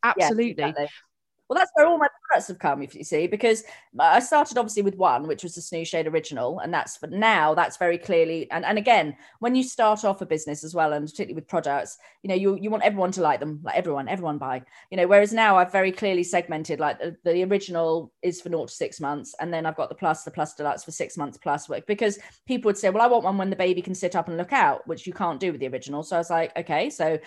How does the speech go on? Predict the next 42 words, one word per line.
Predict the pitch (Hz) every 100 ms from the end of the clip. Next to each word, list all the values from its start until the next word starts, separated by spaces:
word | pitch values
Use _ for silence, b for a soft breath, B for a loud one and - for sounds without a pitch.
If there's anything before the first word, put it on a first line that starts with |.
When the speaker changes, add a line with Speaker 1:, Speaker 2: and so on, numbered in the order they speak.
| B B
Speaker 1:
I |
got | 185 202
my | 190
mum | 202 196
under | 180 180
the | 170
pram. | - 165 175 196
I |
cut | 185 - -
half, | 220 185
one | 190 185
of | 175
the |
layers | 180 175 180
of | 170
fabric | 185 180 156 147
out. | 170 202
So, | - 202
"Can | 294
you | 311
see?" | - 208 214 302 B B
She | - 202
said, | 190
"Yes." | 180 214 -
I | 220
went, | 226 -
"Great. | 302 196 -
Okay, | - 202 196
that'll | 247 220
do | 202 180 175
then." | 196 247 B B
And | 202 226
then | 226
developed, | 226 220 214 - -
like, | 208
and | 214 214
then | 196
I've | 185
developed | 196 190 -
it | 165 -
from | 175
there. | 160 151 175